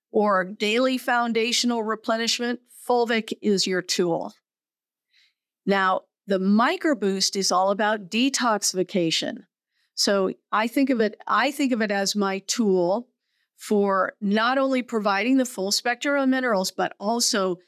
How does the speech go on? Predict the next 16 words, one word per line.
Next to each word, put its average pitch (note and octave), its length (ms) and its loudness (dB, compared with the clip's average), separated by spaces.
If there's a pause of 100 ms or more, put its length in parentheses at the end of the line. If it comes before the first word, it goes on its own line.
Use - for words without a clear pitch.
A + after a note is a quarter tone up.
(180)
getting G#3+ 240 2
the B3+ 80 4
glyphosate A3 720 0
out, G3 400 -2 (240)
getting A#3+ 280 4
the B3+ 80 4
nanoplastics G#3+ 880 0
out G3+ 140 0
of G3 80 -4
my F#3+ 120 -2
system, F#3 640 0 (260)
removing B3 440 4
all A#3 160 2
the G#3+ 100 -2
cellular G#3 600 0
de-, F#3 240 -2